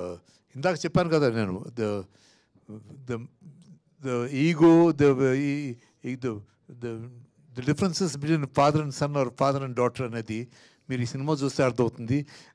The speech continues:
ఎందుకంటే మేము ఒక్క సినిమా గురించి మి-, మేము చెప్పకుండా చూసిన వాళ్ళు చూస్తే, చూ-, చూసిన వాళ్ళు చెప్తే అది ఇంకా బాగుంటుంది. Because the subject contains, uh,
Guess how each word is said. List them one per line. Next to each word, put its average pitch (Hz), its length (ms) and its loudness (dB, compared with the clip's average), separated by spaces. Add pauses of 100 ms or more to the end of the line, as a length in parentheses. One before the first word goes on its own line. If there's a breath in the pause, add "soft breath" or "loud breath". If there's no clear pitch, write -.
ఎందుకంటే 147 300 -2
మేము 139 380 0
ఒక్క 165 180 0
సినిమా 196 300 4
గురించి 185 280 4
మి-, 147 260 -4
మేము 151 180 4
చెప్పకుండా 165 360 0
చూసిన 220 440 -2
వాళ్ళు 190 340 2
చూస్తే, 160 440 -2 (460 soft breath)
చూ-, 156 280 -4 (120)
చూసిన 226 180 -4
వాళ్ళు 214 160 2
చెప్తే 190 320 2
అది 156 160 2
ఇంకా 151 180 -2
బాగుంటుంది. 113 520 -2 (300 soft breath)
Because 143 240 -2
the 131 160 -4
subject 139 260 -2 (440 soft breath)
contains, 175 720 0
uh, - 40 -16